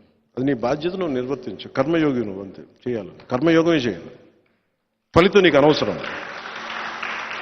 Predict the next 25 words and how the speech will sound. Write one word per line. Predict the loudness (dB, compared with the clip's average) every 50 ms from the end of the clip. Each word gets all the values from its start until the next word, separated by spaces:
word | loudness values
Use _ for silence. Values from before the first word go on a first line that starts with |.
| -10 -12 -12 -14 -14 -16 -16 -16 -18 -20 -20 -20 -20 _ _ _ _ _ _ _ _ _ _ _ _ _ _ _ 2 6
పార్టీని | 6 6 6 6 6 6
ఎలా | 8 8 8 6
నడపాలో | 6 6 6 6 4 4 6
నాకు | 6 6 6 6 4
తెలియలేదు, | 2 2 2 2 2 0 -2 -4 -8 -6 -6
డబ్బులు | -2 0 4 4 4
ఎక్కడి | 4 4 2 2
నుంచి | 2 0
వస్తాయి. | -2 -2 -2 -4 -6 -6 -8 -14 -20 -20 -20 _ _ _ _ _ _ _ _ _ _ _ 0
అలాంటి | 0 2 2 0
సమయంలో | -2 -2 0 0 2 2 2 2 2 2 0 0
నాకు | 0 -2 -2 0
వెన్నంటి | 2 4 4 4 4 4 2 2
ఉన్న | 2 2 2 4 4 4 2 2 0 -6 -14 -16 -20 -20 -20 _ _ _ _ _ _ _ _ _ _ _ _ _ _ _ _ _ _ _ _ _ _ -4
నా | -4
స్నేహితుడు, | 0 2 4 6 6 6 4 4 0 0 0
నా | 0 -2
సన్నిహితుడు | -2 -2 -2 0 0 0 0 -2 -2 -4
అయిన | -4 -4
త్రివిక్రమ్ | -2 -2 -2 0 0 -2 0
శ్రీనివాస్ | 0 0 2 4 2 2 2
గారికి | 2 0 0 0 2
మనస్ఫూర్తిగా | 2 2 2 2 0 0 0 2 4 4 6
ధన్యవాదాలు | 6 8 8 8 8 10 10 8 8 8 8
తెలుపుతున్నాను. | 8 8 8 8 8 8 8 8 8 8 8 8